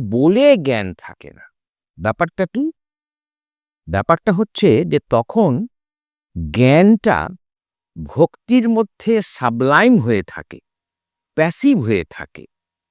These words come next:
ভক্তির সঙ্গে মিশে থাকে।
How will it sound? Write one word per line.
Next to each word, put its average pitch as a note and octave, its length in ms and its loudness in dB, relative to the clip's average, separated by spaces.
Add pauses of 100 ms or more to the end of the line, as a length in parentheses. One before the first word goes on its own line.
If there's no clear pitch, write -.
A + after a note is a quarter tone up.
(220)
ভক্তির F2+ 600 -2 (160)
সঙ্গে A#3+ 400 0 (440)
মিশে D#3 560 -2
থাকে। - 380 -14